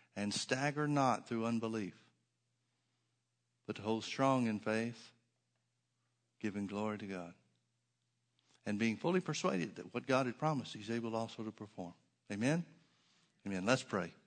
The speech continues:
Father, thank you so much for your word. Thank you that your word is true. Father, give us the, the strength of will. Strengthen us, Lord, by the Holy Ghost, that we dig our heels in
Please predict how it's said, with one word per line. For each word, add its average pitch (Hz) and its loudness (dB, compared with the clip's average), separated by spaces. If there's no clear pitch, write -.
Father, 147 8
thank 147 2
you - -8
so - 0
much 135 4
for 123 0
your 120 2
word. 143 2
Thank 143 0
you 123 0
that 110 -4
your 113 -2
word 135 0
is 131 -6
true. 90 -2
Father, 170 10
give 160 6
us 156 -2
the, 120 0
the 113 -2
strength 175 0
of 117 -2
will. 123 4
Strengthen 170 2
us, 107 0
Lord, 123 2
by 123 4
the 117 0
Holy 151 2
Ghost, 104 -2
that 117 0
we 135 2
dig 143 6
our 139 6
heels 139 2
in 143 4